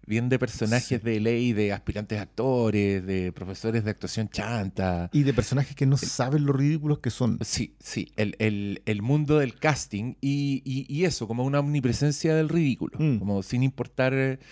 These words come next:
Speaker 1: el nivel de jefes mafiosos, de altos mandos militares, del, del más profundo sicariato.
Speaker 2: Siempre
Speaker 1: Hueón
Speaker 2: hay
Speaker 1: es
Speaker 2: algo.
Speaker 1: ridículo. Hueón es ridículo.
Speaker 2: No, incluso los agentes de la ley también, po,
Speaker 1: Y,
Speaker 2: acá.
Speaker 1: y haciendo,
Speaker 2: Acá hay unas joyas.
Speaker 1: y haciendo cosas cotidianas también, que eso a mí me da mucha risa. En el, cre-, creo que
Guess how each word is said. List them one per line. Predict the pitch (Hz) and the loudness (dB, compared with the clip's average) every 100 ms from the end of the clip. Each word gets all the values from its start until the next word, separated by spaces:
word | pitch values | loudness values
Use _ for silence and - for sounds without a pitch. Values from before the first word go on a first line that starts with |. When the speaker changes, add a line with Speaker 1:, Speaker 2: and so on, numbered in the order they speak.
| - - - | -20 -20 -8
Speaker 1:
el | - 110 110 | -2 0 2
nivel | 107 117 127 120 | 4 4 2 2
de | 120 113 110 98 | 2 4 2 2
jefes | 135 117 127 | 0 0 0
mafiosos, | 110 - 113 120 123 113 95 107 107 95 | 0 0 2 4 4 2 2 4 4 2
de | 101 | 0
altos | 104 110 | 0 0
mandos | 107 117 113 | 0 0 -2
militares, | 110 98 98 101 123 113 104 104 101 98 95 98 - - - - | -2 -2 -2 -2 -2 0 0 0 0 0 0 -2 -6 -16 -20 -12
del, | 98 107 104 | -2 -2 -2
del | 98 107 101 101 | 0 2 2 0
más | 110 113 | 0 0
profundo | 120 117 131 123 | -2 -2 0 0
sicariato. | - 113 104 113 131 147 160 - - - _ _ _ _ _ _ | 0 0 2 2 2 0 0 -6 -18 -20 _ _ _ _ _ _
Speaker 2:
Siempre | - 185 156 | -4 0 2
Speaker 1:
Hueón | 143 | 4
Speaker 2:
hay | |
Speaker 1:
es | 139 | 2
Speaker 2:
algo. | 123 | 2
Speaker 1:
ridículo. | 120 95 - - - _ 139 - | 2 0 -2 -4 -6 _ -20 -6
Hueón | 123 143 | 0 2
es | 143 | 2
ridículo. | 147 156 151 151 147 | 0 0 2 2 2
Speaker 2:
No, | 147 139 | 4 2
incluso | 202 220 | 2 0
los | 262 240 | 2 2
agentes | 226 226 233 | 0 0 0
de | |
la | 208 | 2
ley | 240 | 0
también, | - 160 131 107 | 0 0 0 -2
po, | 107 | 0
Speaker 1:
Y, | 139 | -2
Speaker 2:
acá. | 110 | 0
Speaker 1:
y | 139 147 | 0 0
haciendo, | 139 175 175 | 0 0 0
Speaker 2:
Acá | 170 | 2
hay | 165 | 2
unas | 151 | 2
joyas. | - - 254 123 107 | 0 -2 0 0 0
Speaker 1:
y | 139 | 0
haciendo | 139 - 180 190 | 0 0 0 0
cosas | 175 175 185 | -2 -2 -4
cotidianas | - 190 165 151 117 135 170 | -2 -2 0 0 2 2 0
también, | - 170 180 | -2 -2 -2
que | 180 | -4
eso | 165 170 | -4 0
a | |
mí | 175 | 2
me | 170 | 2
da | 156 | 2
mucha | 147 160 170 | 0 -2 -2
risa. | 156 190 - 117 | -2 -4 -2 -2
En | 131 | 0
el, | 139 | 0
cre-, | 139 160 151 | 2 2 2
creo | 147 233 | 0 0
que | 311 226 135 | 0 -4 -10